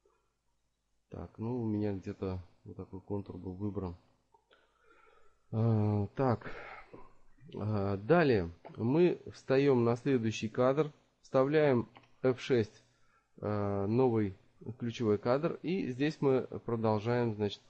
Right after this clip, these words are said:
редактировать. Можем перейти в режим контура и подредактировать,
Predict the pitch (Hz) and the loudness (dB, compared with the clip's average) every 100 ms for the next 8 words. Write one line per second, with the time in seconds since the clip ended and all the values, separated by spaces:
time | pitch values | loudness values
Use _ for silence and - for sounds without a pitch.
0 | - - _ - 110 113 110 113 - 113 | -20 -20 _ -6 -4 0 0 -2 -2 -2
1 | 92 - 120 139 123 120 113 - 120 123 | -2 -4 0 0 2 2 0 0 0 0
2 | 127 110 113 120 123 107 139 151 160 160 | -2 -2 -2 0 0 0 0 0 0 0
3 | 165 160 - _ - 123 139 - - 135 | 0 -2 -14 _ -4 0 0 -2 -4 -2
4 | 135 131 131 127 139 131 123 123 | 0 0 0 -2 -2 0 0 -4